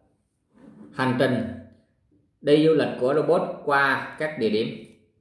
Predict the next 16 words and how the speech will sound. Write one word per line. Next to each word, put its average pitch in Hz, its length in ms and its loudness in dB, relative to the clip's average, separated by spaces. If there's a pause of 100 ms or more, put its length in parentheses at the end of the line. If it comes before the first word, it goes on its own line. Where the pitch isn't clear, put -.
(160)
một, 110 460 -2
hai, 127 300 2
ba, 123 540 2
bốn, 131 340 -2
năm, 113 340 -2
sáu 117 180 -4
và 117 100 -6
bảy. 107 340 -4 (1400)
Đây, 110 200 2 (180)
một 98 240 -4
đây, 110 140 2 (920)
Cao 110 140 -4
Bằng, 92 440 0 (360)
hai 110 320 0
Hà 98 220 -6
Nội, 92 300 -2